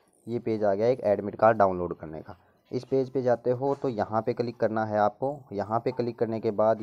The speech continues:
ये ऐसा पेज आप लोगों के सामने खुलेगा। देखो, यहाँ पर सिर्फ एक कैटेगरी शो कर रही है, जैसे ये नाम है विजय शर्मा, प्रोटेक्शन असिस्टेंट, click here to admit card, ठीक है। यहाँ से आप जाके एडमिट डाउनलोड करोगे।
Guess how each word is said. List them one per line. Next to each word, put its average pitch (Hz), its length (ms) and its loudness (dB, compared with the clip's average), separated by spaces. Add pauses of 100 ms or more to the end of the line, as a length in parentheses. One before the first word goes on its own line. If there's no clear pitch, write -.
(100)
ये 127 180 -2
ऐसा 117 260 2
पेज 98 280 -2
आप 95 160 2
लोगों 101 180 -2
के - 60 -14
सामने 107 240 -2
खुलेगा। 104 300 0
देखो, 117 220 -2
यहाँ 107 300 -2
पर 127 120 -14
सिर्फ 131 240 -8 (460)
एक 143 200 0
कैटेगरी 139 360 2
शो 127 200 -2
कर 95 160 -2
रही 80 160 -4
है, 80 140 -4
जैसे 101 240 -4
ये 107 180 -4
नाम 107 240 -2
है 110 60 -2
विजय 104 220 -6
शर्मा, 110 320 -4 (240)
प्रोटेक्शन 117 440 0
असिस्टेंट, 120 520 -6
click 127 240 -4
here 101 220 0
to 123 180 4
admit 90 260 -6
card, 73 200 -2 (400)
ठीक 117 160 -4
है। 165 100 0 (880)
यहाँ 107 320 2
से 123 120 -2
आप 104 160 6
जाके 101 240 2
एडमिट 101 300 0
डाउनलोड 98 560 0
करोगे। 101 320 0